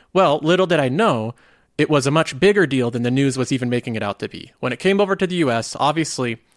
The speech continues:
we all know what happened. It brought down the stock market pretty fast, and it brought down the economy even quicker. In one month, my portfolio went from a value of about eighty thousand dollars to sixty thousand dollars.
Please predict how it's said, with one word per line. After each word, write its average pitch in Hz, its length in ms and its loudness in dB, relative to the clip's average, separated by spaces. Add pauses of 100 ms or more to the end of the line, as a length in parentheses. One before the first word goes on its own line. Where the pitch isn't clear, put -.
(100)
we 139 100 -2
all 156 120 4
know 160 100 2
what 170 120 0
happened. 135 420 -4 (500)
It 170 180 0
brought 175 240 2
down 170 260 0
the 151 40 -4
stock 160 320 0
market 127 400 -4
pretty 170 240 0
fast, 113 460 -4
and 127 80 -4
it 117 80 -6
brought 135 180 2
down 135 180 0
the 131 60 0
economy 123 640 -2 (300)
even 131 240 -2
quicker. - 400 -10 (260)
In 143 160 2
one 202 180 4
month, 214 280 0
my 147 100 0
portfolio 175 640 -2
went 131 160 -4
from 170 140 -4
a 160 60 -2
value 127 420 -2 (360)
of 123 80 -8
about 127 360 -2
eighty 190 260 0
thousand 190 400 0
dollars 151 480 0 (560)
to 127 100 -4
sixty - 460 -6
thousand 131 360 -2
dollars. - 380 -6